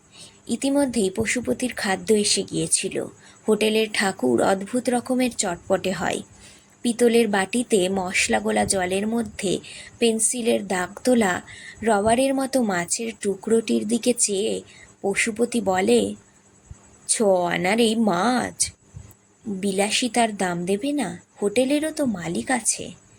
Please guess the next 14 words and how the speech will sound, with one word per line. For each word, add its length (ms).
"তা 280
হোটেলে 500
কেন? 460
বাড়িতে 460
রান্না 400
হয়নি? 440
অসুখ 460
নাকি?" 520
পশুপতি 560
নিঃশ্বাস 500
ফেলে 240
বলে, 340
"অসুখ 500
নয়, 400